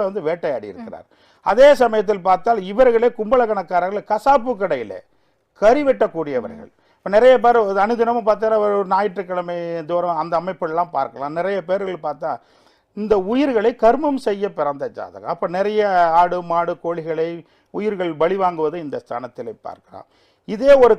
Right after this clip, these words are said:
Speaker 1: காலப்போக்கிலே இப்போ ஒரு ஸ்தானங்கள், அந்த ஸ்தானத்திலே பார்த்தால் பஞ்சமாதிபதி இந்த லக்னத்திற்கு, கும்ப லக்னத்திற்கு யாருன்னு கேட்டா அட்டமாதிபதியாக வருகிறார்.
Speaker 2: ம்ஹும்.
Speaker 1: அந்த ஸ்தானம் பாதக ஸ்தானத்திலே புதன். அந்த புதன் வந்து பாதகத்தில் இருக்கும், பாதகமான எண்ணத்தை கொடுக்கும் பொழுது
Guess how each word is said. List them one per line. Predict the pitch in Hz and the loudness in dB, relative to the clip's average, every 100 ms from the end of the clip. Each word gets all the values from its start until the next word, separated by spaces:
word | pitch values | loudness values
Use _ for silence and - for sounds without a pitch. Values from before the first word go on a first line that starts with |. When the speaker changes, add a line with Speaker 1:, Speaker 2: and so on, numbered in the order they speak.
| 208 | 4
Speaker 1:
காலப்போக்கிலே | 220 233 196 196 190 196 | 4 4 0 -6 -4 -6
இப்போ | 190 196 | -2 0
ஒரு | 190 | -2
ஸ்தானங்கள், | - 214 240 240 170 165 226 - | 0 4 4 2 0 -2 0 0
அந்த | 202 196 | 0 -2
ஸ்தானத்திலே | - 208 247 247 175 156 170 165 | 0 0 2 0 -2 -2 -2 0
பார்த்தால் | 165 - 226 165 | -2 0 -2 0
பஞ்சமாதிபதி | 175 214 269 254 240 208 202 | -2 2 2 2 2 -2 -4
இந்த | 202 185 | -4 -4
லக்னத்திற்கு, | 180 202 175 160 165 | -4 -6 -8 -10 -10
கும்ப | 202 202 220 | -6 -2 -2
லக்னத்திற்கு | 180 170 147 143 147 | -2 -8 -10 -10 -6
யாருன்னு | 156 175 156 | -4 -6 -8
கேட்டா | 143 135 196 113 - _ - - | -12 -8 -6 -6 -8 _ -6 -4
அட்டமாதிபதியாக | - 277 269 254 226 190 180 175 165 | 0 2 2 0 0 -2 0 -2 -2
வருகிறார். | 113 98 95 - | -6 -6 -10 -12
Speaker 2:
ம்ஹும். | 240 - 151 | -18 0 2
Speaker 1:
அந்த | 233 233 196 | 2 2 0
ஸ்தானம் | - 202 240 247 220 208 160 | 2 4 6 6 2 4 6
பாதக | 208 254 254 240 | 6 6 2 0
ஸ்தானத்திலே | - 175 175 - 165 202 220 139 | 2 2 2 -2 -2 0 -2 0
புதன். | 160 160 - - - 220 156 | 2 2 0 -16 -20 -6 2
அந்த | 220 233 185 | 2 2 2
புதன் | 180 262 277 233 | 4 4 4 0
வந்து | 226 165 | 0 4
பாதகத்தில் | 185 247 254 202 208 | 6 6 4 2 -2
இருக்கும், | 196 233 143 180 | 0 -2 4 6
பாதகமான | 262 277 269 269 285 240 | 6 6 4 2 0 -2
எண்ணத்தை | 220 214 196 165 | -4 -2 -4 -4
கொடுக்கும் | 170 165 143 | -6 -6 -10
பொழுது | 127 113 139 | -8 -4 -4